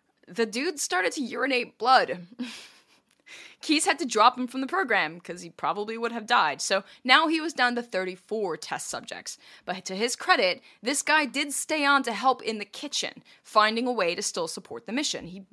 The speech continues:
really wanted to be able to help. He did start eating normally again, though, and all of his mental and physical ailments went away. Magic. The next big challenge the men faced was edema.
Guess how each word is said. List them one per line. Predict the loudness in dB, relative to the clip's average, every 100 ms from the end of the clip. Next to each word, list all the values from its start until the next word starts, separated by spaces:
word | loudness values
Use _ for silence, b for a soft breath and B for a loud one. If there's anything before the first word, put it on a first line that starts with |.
| -12
really | -8 -6 -4
wanted | -4 -4 -6
to | -8
be | -6
able | -6
to | -8
help. | -8 -10 -12 _ b b b b b -4
He | -2
did | -2 -4
start | 0 2 2
eating | 2 -6 -4
normally | -2 -2 -2 -6
again, | -6 -4 -4 -4
though, | -4 -4 -4
and | -8
all | -2 2 2 2
of | 0
his | -2 -4 -2
mental | -2 -2 -4
and | 0
physical | -2 -2 -6 -4
ailments | -4 -4 -6 -4
went | -2
away. | 0 0 -2 -6 _ _
Magic. | -14 -6 -6 -6 -14 -20 _ _ _ _ _ _ b b b b
The | 8
next | 8 4 0 -6
big | -4 -2
challenge | 2 2 2 -4
the | -4
men | -2 -2
faced | -2 -4 -2 -6 -4
was | -2 -2 -6 -8
edema. | -8 -4 -4 -4 -8